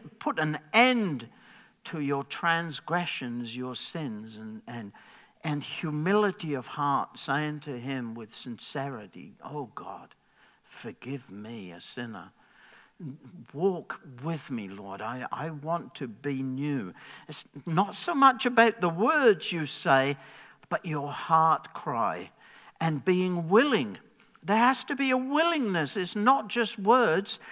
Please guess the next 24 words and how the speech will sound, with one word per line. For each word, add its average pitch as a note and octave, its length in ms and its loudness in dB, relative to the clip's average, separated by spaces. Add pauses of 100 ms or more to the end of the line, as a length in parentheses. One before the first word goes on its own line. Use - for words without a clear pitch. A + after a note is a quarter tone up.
(380)
being A3+ 520 2
willing G#3 560 4
to F#3 160 -6
say G#3+ 640 6
and F3 240 0
to D#3+ 80 -6
walk D3+ 640 -4 (480)
with C3+ 280 -4
him. A2 440 -6 (1600)
So B2+ 240 -10 (100)
would A#2 240 -8
you G#2 120 -6
like F#2+ 340 -8
to A#2+ 100 -12
do A2 260 -10
that G#2+ 300 -6
today? G#2 520 -8 (640)
I, G#2+ 400 -8
I A#2 100 -8
speak - 520 -14
to C#3 100 -12
all D#3 320 -12
of D3+ 140 -14
you B2+ 400 -10